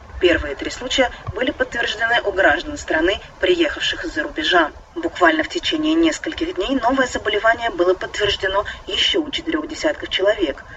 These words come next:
Многие из них вернулись с лыжных курортов из Италии, которую к этому времени уже захлестнула волна коронавируса. Удивительно, как быстро сменились настроения с "это нас не касается" на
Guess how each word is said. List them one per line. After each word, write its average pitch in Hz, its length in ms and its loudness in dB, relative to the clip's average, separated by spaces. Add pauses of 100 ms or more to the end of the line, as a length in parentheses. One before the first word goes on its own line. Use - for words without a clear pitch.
(120)
Многие 254 440 2
из - 80 -10
них 240 200 -8
вернулись 233 420 -2
с - 60 -4
лыжных 208 280 0
курортов 175 520 2 (200)
из - 120 -8
Италии, 160 560 0 (220)
которую 165 360 0
к - 40 -2
этому 160 220 0
времени 233 340 -2
уже 202 220 0
захлестнула 190 560 -2
волна 175 340 2
коронавируса. 151 720 -4 (240)
Удивительно, 262 640 2
как 226 220 -2
быстро 226 260 -2
сменились 196 440 -6
настроения 185 640 2
с - 240 -4
"это 165 240 0
нас 143 240 -6
не - 80 -10
касается" 220 600 0
на 185 200 2